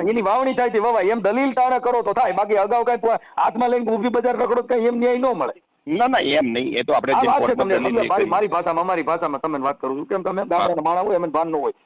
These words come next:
Speaker 1: એટલે અમે આડે
Speaker 2: હા.
Speaker 1: બોલતા હોય.
Speaker 2: એટલે આપણો કેસ આવે એટલે ફરી કો-, કો-, તારીખ પડે, પછી ફરી તારીખ પડે, એવી તારીખ ઉપર થઈ જાય ને બધું લાંબુ થતું જાય.
Speaker 1: એમ તો આમાં લાંબુ થાય છે. જિંદગી છે ને સો વર્ષની છે. આપણે સો વર્ષ હારે હારે થવાનું છે ને તમારે માંડવાનું નહીં, આપણે અટાણે મૂકી મળી જાય.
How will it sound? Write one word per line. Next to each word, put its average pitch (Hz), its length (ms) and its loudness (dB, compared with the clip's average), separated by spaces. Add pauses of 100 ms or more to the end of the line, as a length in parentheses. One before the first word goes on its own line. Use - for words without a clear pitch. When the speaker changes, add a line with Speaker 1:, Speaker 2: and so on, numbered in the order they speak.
(160)
Speaker 1:
એટલે 190 140 0
અમે 180 80 0
આડે 190 180 2
Speaker 2:
હા. 113 80 0
Speaker 1:
બોલતા 180 360 -2
હોય. - 180 -4 (600)
Speaker 2:
એટલે 185 200 2
આપણો 160 360 0
કેસ 170 260 0
આવે 160 240 4
એટલે 151 240 0
ફરી 160 180 2
કો-, 156 300 0
કો-, 156 300 2
તારીખ 151 300 0
પડે, 127 160 0
પછી 139 260 -2
ફરી 151 220 0
તારીખ 143 320 0
પડે, 139 140 -2
એવી 151 160 0
તારીખ 143 300 0
ઉપર 151 300 -2
થઈ 156 140 -6
જાય 151 180 0
ને 147 80 -4
બધું 139 220 -4
લાંબુ 147 260 -2
થતું 156 320 -2
જાય. 113 180 -2 (300)
Speaker 1:
એમ 175 100 -6
તો 170 60 -2
આમાં 156 200 0
લાંબુ 151 260 0
થાય 139 220 -2
છે. 156 120 0
જિંદગી 151 320 -2
છે 165 100 -4
ને 151 60 -6
સો 156 180 2
વર્ષની 135 260 -2
છે. 160 120 -2
આપણે 143 240 0
સો 151 140 0
વર્ષ 151 140 0
હારે 151 160 0
હારે 143 160 0
થવાનું 139 320 -4
છે 151 80 -4
ને 147 60 -6
તમારે 151 220 -4
માંડવાનું 156 320 -2
નહીં, 160 140 0
આપણે 143 180 0
અટાણે 139 220 -4
મૂકી 143 200 -4
મળી 127 240 -4
જાય. 104 140 -8